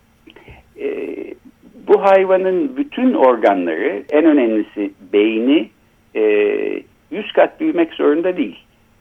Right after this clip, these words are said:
E, yüz kat büyümüş bir bedene hükmedebilecek beyni,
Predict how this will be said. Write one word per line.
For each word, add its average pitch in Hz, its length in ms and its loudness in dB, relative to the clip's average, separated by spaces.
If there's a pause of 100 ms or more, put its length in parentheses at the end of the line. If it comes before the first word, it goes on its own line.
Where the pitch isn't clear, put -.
(140)
E, 101 360 -6 (260)
yüz 185 220 -10
kat 175 300 0
büyümüş - 480 -2
bir 131 180 -2
bedene 143 500 2 (100)
hükmedebilecek 123 920 -4 (140)
beyni, 104 600 -2